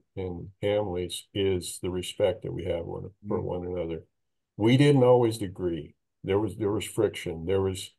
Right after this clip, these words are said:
Speaker 1: tension. There was one day where, oh, damn, this needs to be moving a little, along a little bit more. And, and, you know, maybe getting a little frustrated with one another a little bit.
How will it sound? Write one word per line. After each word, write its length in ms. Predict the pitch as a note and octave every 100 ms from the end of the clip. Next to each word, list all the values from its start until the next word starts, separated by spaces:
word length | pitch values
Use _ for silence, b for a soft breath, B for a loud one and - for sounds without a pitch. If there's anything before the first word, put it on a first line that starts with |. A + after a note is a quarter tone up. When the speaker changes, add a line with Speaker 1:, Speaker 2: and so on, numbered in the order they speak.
| _ -
Speaker 1:
tension. 520 | - G#2+ F#2 - E2+
There 140 | F#2 F#2+
was 280 | F#2 - - - _ _ -
one 280 | G2+ G#2 F#2+
day 280 | G2+ G2+ F#2+
where, 380 | F#2 F2+ E2+ - _ _
oh, 40 | F#2 - -
damn, 400 | A2+ A#2 F2+ - _ _ _ _ _ _ -
this 220 | A#2 B2+
needs 200 | D#3 G#2
to 80 | -
be 140 | G2+ G2
moving 360 | G#2 G#2+ G2+
a 60 | G2
little, 300 | G2+ F#2+ G2 _ -
along 360 | F#2+ A2+ E3+
a 60 | D#3
little 180 | B2+ G2+
bit 240 | F2+ E2
more. 400 | F#2+ F#2 E2+ D#2 _ -
And, 360 | F2+ F#2 F2+ F#2 _ _ _ _
and, 320 | G2 F#2+ F#2 F#2
you 80 |
know, 100 | G#2 G2
maybe 260 | G2+ G2+
getting 240 | G2 G#2 G#2
a 40 |
little 200 | G#2+ G2+
frustrated 680 | - G#2+ - G2+ G2+ G2 F#2
with 200 | F#2+ F#2
one 200 | G2 G2
another 420 | F#2 F#2+ F#2+ F#2
a 80 | F#2+
little 200 | F#2+ F#2+
bit. 380 | F#2+ F#2+ G2